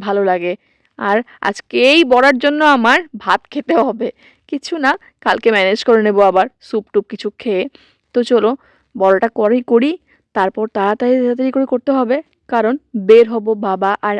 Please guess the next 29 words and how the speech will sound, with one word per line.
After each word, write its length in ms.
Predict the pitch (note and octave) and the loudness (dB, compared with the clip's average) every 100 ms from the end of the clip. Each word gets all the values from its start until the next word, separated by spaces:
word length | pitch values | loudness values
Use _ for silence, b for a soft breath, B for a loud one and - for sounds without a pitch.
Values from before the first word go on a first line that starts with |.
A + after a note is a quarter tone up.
| - | -4
আমি 360 | C#4 C4 B3 D#4+ b b b | -2 0 0 -4 b b b
সরস্বতী 440 | - D#4+ - D#4+ | 0 0 0 -4
পুজো 220 | E4 D#4 | -2 -2
দেখতে। 440 | C#4 C4+ - A#3+ B3+ _ _ _ - | -2 -2 0 0 0 _ _ _ -6
আর 140 | F#3+ | -6
খাওয়া 260 | - G#3+ A3 | -4 0 2
দাওয়াটা 300 | B3 B3+ D#4 | 4 2 2
সেরেই 380 | - A#3+ A#3 D4 | -2 -2 0 2
বেরোচ্ছি। 500 | A#3+ G3+ - - G3+ - | 2 2 -2 -10 -10 -8
আজকে 300 | B3 C4 D#4+ | -8 -8 -8
সরস্বতী 380 | C#4+ D4 - - | -4 -4 -4 -8
পুজোর 260 | D#4+ D#4+ | -6 -4
দিনেও 340 | D4 E4+ D4 D#4+ | -2 0 0 0
ঘরে 260 | C4+ B3 | -2 0
কোনো 180 | C4+ C4+ | 0 -2
খিচুড়ি 320 | C4 C4+ C#4 | -4 -4 -2
বানানোর 280 | C#4 C4+ C#4 | 0 0 0
প্ল্যান 220 | C#4 D4+ | 0 -2
হয়নি, 300 | D4+ D4 A#3+ | 0 0 0
ভাতই 420 | C4+ A3 G#3+ D#4+ C#4+ | -2 -2 -2 0 2
হয়েছিল। 420 | C#4+ B3+ G#3+ A3+ | 2 2 0 0
তাই 340 | B3+ A3+ B3+ D4+ | 2 2 0 -2
ভাতটা 400 | G#3 F#3+ - B3 | -4 -8 -6 -6
খেয়ে 380 | - C#4+ A#3+ F4 | -2 0 0 -2
সোনাকে 380 | - A#3 A#3 | -2 -4 -2
একটু 160 | B3 C4 | -4 -6
ঘুম 220 | A3+ A3+ | -4 -2
পাড়িয়ে 260 | A3+ B3 C#4 | 0 0 0
দেবো 280 | B3+ A3 | 0 0